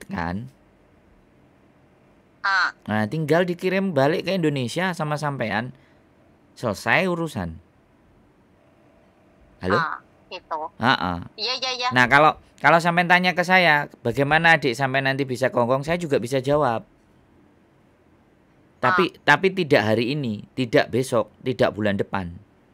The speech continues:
Speaker 1: Bisa dipahami nggak?
Speaker 2: Gitu.
Speaker 1: Heeh. Dua bulan, tiga bulan lagi mau datang ke Hong Kong boleh.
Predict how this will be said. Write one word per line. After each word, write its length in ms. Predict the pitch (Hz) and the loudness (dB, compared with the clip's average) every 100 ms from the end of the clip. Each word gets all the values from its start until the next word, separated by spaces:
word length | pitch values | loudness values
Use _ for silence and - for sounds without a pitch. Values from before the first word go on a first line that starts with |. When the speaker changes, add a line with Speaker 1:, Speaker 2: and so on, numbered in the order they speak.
| _ _ _ _ _ _ _ _ _ _ _ | _ _ _ _ _ _ _ _ _ _ _
Speaker 1:
Bisa 240 | 98 107 | -6 -4
dipahami 480 | 98 101 98 107 90 | -2 -4 -4 -4 -6
nggak? 100 | - _ _ - | -10 _ _ -16
Speaker 2:
Gitu. 240 | - - 160 _ _ | -14 -12 -14 _ _
Speaker 1:
Heeh. 300 | - 110 87 82 _ _ _ _ _ _ | -4 -2 -2 -6 _ _ _ _ _ _
Dua 240 | 113 135 | 4 4
bulan, 320 | 135 139 165 170 | 6 4 4 4
tiga 180 | 143 | 2
bulan 220 | 123 127 127 | 2 4 2
lagi 240 | 131 151 | 2 0
mau 160 | 160 156 | -4 -2
datang 320 | 120 107 127 | -4 -6 -4
ke 80 | 113 | -2
Hong 100 | 101 | -2
Kong 220 | 151 120 | -4 -6
boleh. 480 | 87 92 90 82 | -4 -2 -2 -6